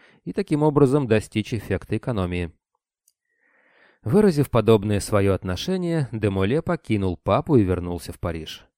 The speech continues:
Смутные слухи стали появляться о серьёзных обвинениях в отношении ордена,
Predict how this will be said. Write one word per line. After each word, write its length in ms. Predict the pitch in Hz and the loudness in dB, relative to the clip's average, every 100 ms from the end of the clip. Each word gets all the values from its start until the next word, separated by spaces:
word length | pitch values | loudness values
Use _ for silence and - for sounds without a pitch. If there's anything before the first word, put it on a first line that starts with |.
| _ _ _ _ - | _ _ _ _ -18
Смутные 600 | - 110 170 165 160 147 | -8 -4 -4 -2 0 -2
слухи 500 | - 139 123 - 92 | 0 4 4 2 -10
стали 320 | - 95 92 | -4 -4 -2
появляться 680 | 104 95 90 120 135 - 110 | -2 -2 -2 -4 -4 -6 -6
о 60 | |
серьёзных 640 | - 113 92 90 87 87 | -4 -4 -2 -2 -4 -8
обвинениях 640 | 87 85 92 95 98 92 90 | -8 -6 -6 -4 -6 -6 -10
в 40 | |
отношении 720 | 90 98 92 101 98 104 107 | -8 -8 -6 -6 -4 -4 -6
ордена, 580 | - 131 101 90 82 92 | -2 0 0 -4 -10 -14